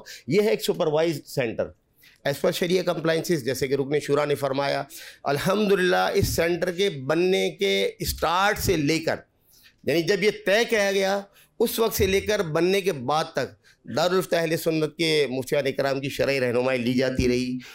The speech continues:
اس کے مطابق بنایا اور اس کے مطابق ان کو چلا کر چیک کروایا کہ جناب والا اب بھی کوئی خامی ہے تو بتائیں۔ تو الحمدللہ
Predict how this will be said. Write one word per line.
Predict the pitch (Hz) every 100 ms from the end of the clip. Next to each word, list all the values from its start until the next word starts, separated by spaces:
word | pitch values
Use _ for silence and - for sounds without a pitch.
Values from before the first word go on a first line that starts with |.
| -
اس | - 123
کے | 131
مطابق | 117 110 117 127 131
بنایا | 135 135 135 135
اور | - - 175
اس | 156
کے | 160
مطابق | 127 120 131 143 135
ان | 139
کو | 143
چلا | 151 131 127
کر | 127 120
چیک | - 196 175
کروایا | 180 175 170 170 170 - -
کہ | -
جناب | 139 147 160 160
والا | 156 165
اب | 151
بھی | 160 190
کوئی | 175
خامی | 160 131 135 135
ہے |
تو | 135 139
بتائیں۔ | 127 135 139
تو | 139
الحمدللہ | 131 123 175 160 143 139 143 143